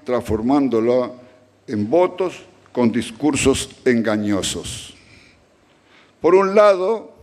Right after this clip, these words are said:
prometiendo un crecimiento económico que nunca llega, con medidas de ajustes y ausencia del Estado, y por otro, atacando de manera agresiva e intolerante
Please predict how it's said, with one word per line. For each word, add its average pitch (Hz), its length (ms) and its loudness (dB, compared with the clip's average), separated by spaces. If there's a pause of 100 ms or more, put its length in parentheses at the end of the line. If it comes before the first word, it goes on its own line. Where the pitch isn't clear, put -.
(680)
prometiendo 127 640 2
un 139 80 4
crecimiento 131 640 0
económico 135 1040 -2 (260)
que - 120 -18
nunca 113 420 2
llega, 143 520 0 (800)
con 131 200 4
medidas 156 440 4
de 127 80 0
ajustes 123 720 -4 (800)
y 117 80 0
ausencia 131 600 2
del 110 160 -4
Estado, 131 680 -2 (480)
y 160 60 -2
por 175 240 2
otro, 151 580 0
atacando 131 680 2
de 120 140 -2
manera 117 580 -4
agresiva 123 1120 0
e 139 280 -2
intolerante 156 1120 -4